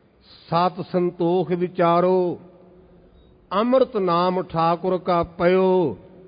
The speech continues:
ਜਿਸ ਕਾ ਸਬਸ ਆਧਾਰੋ,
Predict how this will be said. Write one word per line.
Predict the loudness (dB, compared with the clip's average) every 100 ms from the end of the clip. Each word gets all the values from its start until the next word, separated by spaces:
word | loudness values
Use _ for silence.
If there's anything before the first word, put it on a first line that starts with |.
| -20 -20 _ _ _ _ _ -14
ਜਿਸ | -2 -2 -2
ਕਾ | -2 0 0
ਸਬਸ | -2 -2 -2 -6
ਆਧਾਰੋ, | -6 0 0 2 2 2 2 -2